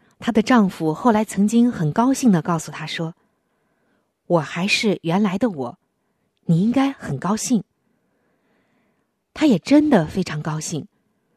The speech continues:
因为丈夫在耶稣基督里的信心让她发现了她曾经迷失的某些东西，比如平静、安全感等等。这是只有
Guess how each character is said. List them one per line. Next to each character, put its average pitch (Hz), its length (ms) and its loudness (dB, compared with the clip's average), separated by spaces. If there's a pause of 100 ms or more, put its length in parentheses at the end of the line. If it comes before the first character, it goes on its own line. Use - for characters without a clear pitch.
(720)
因 226 120 4
为 220 120 6
丈 214 260 2
夫 147 320 -6 (280)
在 190 240 4
耶 247 200 4
稣 247 220 -2
基 269 200 0
督 277 140 4
里 175 120 2
的 143 100 -6
信 202 260 2
心 226 400 2
让 190 140 4
她 170 120 -6
发 180 200 -6
现 180 260 -6
了 135 140 -14 (1040)
她 - 140 -8
曾 226 200 4
经 277 160 4
迷 226 220 8
失 - 240 2
的 180 220 4
某 147 160 -2
些 165 180 -4
东 190 180 -2
西， - 280 -12 (1080)
比 185 100 0
如 170 140 4
平 175 340 -2
静、 196 300 2 (460)
安 247 200 6
全 156 280 0
感 139 180 -8
等 135 160 -6
等。 139 160 -4 (1120)
这 311 120 4
是 220 160 0
只 196 180 2
有 160 300 4